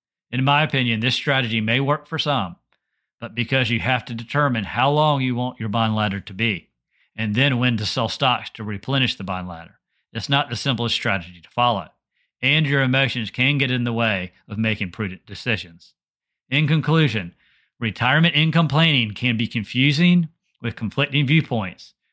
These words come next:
from advisors, annuity salespeople, and media experts. And to find a strategy that suits you best, please don't be pressured into a plan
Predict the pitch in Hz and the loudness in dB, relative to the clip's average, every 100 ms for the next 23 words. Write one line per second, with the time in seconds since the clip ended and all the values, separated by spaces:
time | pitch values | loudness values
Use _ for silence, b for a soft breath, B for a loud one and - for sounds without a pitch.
0 | _ _ 120 117 107 110 120 123 139 143 | _ _ -4 -4 0 2 2 0 0 0
1 | 117 98 107 120 110 139 135 - 131 - | 0 -2 -2 -2 0 0 0 -2 -4 -2
2 | 135 113 98 107 110 107 117 - - 87 | -4 -2 0 0 0 2 0 -2 -10 -14
3 | - - - _ _ _ _ - 131 120 | -14 -20 -20 _ _ _ _ -4 -2 0
4 | 131 135 139 - - 143 151 131 127 113 | 2 2 2 0 0 2 2 2 0 -2
5 | 107 135 107 - 160 127 101 80 - _ | -4 -4 -4 0 2 2 -2 -4 -14 _
6 | _ _ _ - 139 151 135 147 135 127 | _ _ _ -2 2 4 2 0 0 -2
7 | 156 143 - 101 - b - 123 135 131 | -2 -2 -4 -8 -10 b -4 -2 2 0
8 | - 151 135 113 107 | 0 0 2 2 0